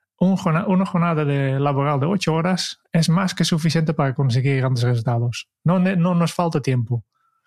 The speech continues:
No nos falta nada de tiempo. Hay, hay, hay, hay personas que son súper efectivos, empresas que, en que se consiguen grandes resultados con profesionales que,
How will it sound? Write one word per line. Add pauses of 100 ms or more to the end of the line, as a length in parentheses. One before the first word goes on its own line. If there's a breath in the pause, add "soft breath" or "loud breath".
(340 soft breath)
No
nos
falta
nada
de
tiempo.
Hay,
hay,
hay,
hay
personas
que
son
súper
efectivos, (320)
empresas
que,
en
que
se
consiguen
grandes
resultados
con
profesionales
que,